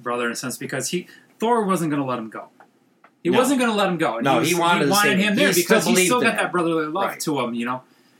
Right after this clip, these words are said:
Speaker 1: in a sense. S-, but, but Loki, in the other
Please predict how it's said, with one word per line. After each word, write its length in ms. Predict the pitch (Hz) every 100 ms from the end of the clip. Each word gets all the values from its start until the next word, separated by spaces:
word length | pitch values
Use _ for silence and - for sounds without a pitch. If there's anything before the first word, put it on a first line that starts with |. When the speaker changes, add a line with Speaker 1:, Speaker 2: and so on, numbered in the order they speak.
| _
Speaker 1:
in 80 | -
a 60 | 131
sense. 420 | - 135 127 120 - _ _ _ _ _ _ _ _
S-, 140 | - - -
but, 220 | 175 - 120 - _
but 140 | - 139
Loki, 520 | 151 165 170 160 156
in 220 | 170 156
the 80 | 143
other 320 | 143 139 135